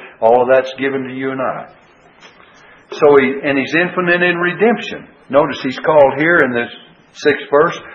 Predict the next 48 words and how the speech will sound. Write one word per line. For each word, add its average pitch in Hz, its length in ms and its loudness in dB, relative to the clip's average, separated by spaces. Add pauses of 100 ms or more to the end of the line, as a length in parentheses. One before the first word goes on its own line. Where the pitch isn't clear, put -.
(140)
the 127 260 2
Prince 180 320 0
of 190 280 -2
Peace. - 460 -8 (640)
The 131 120 6 (180)
Prince 233 340 0
of - 240 -4
Peace. 82 340 -16 (640)
You 113 80 -10
know, 117 120 -4
they're 117 120 0
talking 120 300 2
about 113 300 0
peace 135 220 -8
over 117 300 -4
in 104 160 -12 (240)
Israel 123 400 -4
today 123 400 2
and 110 160 -4
how 127 120 4
to 113 200 2
accomplish 127 480 -4
it, 135 100 -4
and 107 160 -8
they 107 100 -2
have 110 200 0
nothing 113 340 -4
but 95 80 -12
war 107 460 -2 (320)
and 113 240 -4
fighting. 120 500 2 (580)
And 110 140 -8
the 104 60 -6
Bible 113 300 0
says, 104 280 -6
"When 123 160 -6
they 117 220 -2
shall 107 160 -2
say 156 420 -2
peace 120 240 -10
and 104 140 -8
safety, 107 440 -2
then 107 200 -8
sudden 104 340 -2
destruction 104 600 -4
cometh 104 360 -6
upon 98 280 -10
them." 107 280 -18